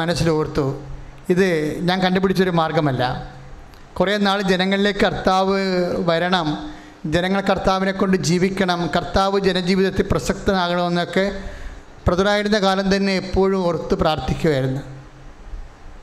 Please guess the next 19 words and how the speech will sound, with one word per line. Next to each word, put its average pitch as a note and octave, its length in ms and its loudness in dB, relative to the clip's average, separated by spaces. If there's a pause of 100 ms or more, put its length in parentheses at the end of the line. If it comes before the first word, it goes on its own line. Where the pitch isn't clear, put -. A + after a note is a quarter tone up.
(320)
കർത്താവിനെ A#3 540 0
ജനജീവിതത്തെ F#3+ 680 2
പ്രസക്തമാക്കണം. D3+ 880 0 (2000)
അപ്പോൾ B3 200 2 (500)
ദൈവം A#3+ 280 2
നമുക്ക് A3+ 300 2
കുറേ G3+ 180 2 (160)
മാർഗ്ഗങ്ങൾ F#3 480 2
അതിനുവേണ്ടി F3 400 2
പറഞ്ഞു D#3 240 2
തന്നതിൽ E3 220 2 (100)
ഒരു F#3 180 2
മാർഗ്ഗമാണ് D#3+ 540 2 (600)
രോഗമുള്ളിടത്ത് E3 720 2 (480)
കൈവെക്കാൻ. D3+ 500 0 (220)
ഇവരുടെ F#3+ 200 2
അടുത്ത് G#3 220 2
ഞാൻ G#3 200 0
കേട്ടതല്ല, D#3+ 460 2